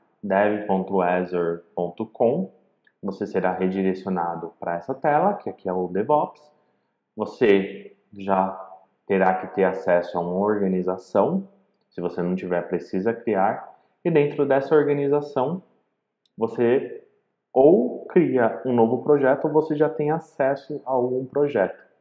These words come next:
tá? Então, eu vou criar um novo projeto aqui. Vou dar um, o nome desse, desse projeto de Power Platform curso, tá? Posso dar uma descrição, certo? E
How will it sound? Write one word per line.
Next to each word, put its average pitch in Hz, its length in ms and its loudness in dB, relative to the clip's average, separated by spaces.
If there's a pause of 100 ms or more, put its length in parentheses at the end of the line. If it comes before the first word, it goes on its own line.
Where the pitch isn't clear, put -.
(500)
tá? 90 320 -2 (220)
Então, 151 160 2
eu 156 60 4
vou 156 80 0
criar 151 260 2
um 160 220 2
novo 135 300 2
projeto 143 480 0
aqui. 92 340 -8 (420)
Vou 123 100 0
dar 123 140 2
um, 135 380 0
o 117 40 -2
nome 101 540 2
desse, 95 680 -2
desse 92 240 -6
projeto 92 600 0
de 90 320 -8 (460)
Power 87 540 2
Platform 82 720 -2 (200)
curso, 185 640 0 (880)
tá? 123 380 -4 (600)
Posso 156 180 2
dar 135 120 4
uma 113 120 6
descrição, 160 840 0 (500)
certo? 135 500 -4 (960)
E 175 440 0